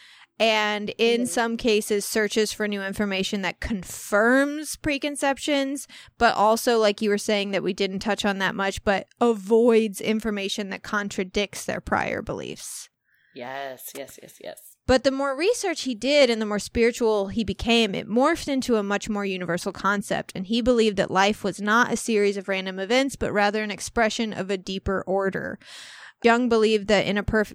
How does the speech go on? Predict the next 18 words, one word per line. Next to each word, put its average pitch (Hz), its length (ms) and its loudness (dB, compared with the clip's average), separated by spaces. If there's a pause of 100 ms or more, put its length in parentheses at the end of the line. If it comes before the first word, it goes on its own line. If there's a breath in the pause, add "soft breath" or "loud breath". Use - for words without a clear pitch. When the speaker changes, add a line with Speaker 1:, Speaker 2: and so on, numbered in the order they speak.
(120)
Speaker 1:
person's 233 400 2
life, 190 280 2
synchronicity 214 800 0
served 214 500 0 (580 loud breath)
a 240 80 8
role 220 300 6
similar 294 500 2
to 254 140 2
that 208 180 4
of 190 120 0
dreams, 226 580 2
with 208 140 -4
the 196 80 -4
purpose 247 500 0
of 208 100 -2
shifting 302 600 0
a 254 60 4
person's 226 600 2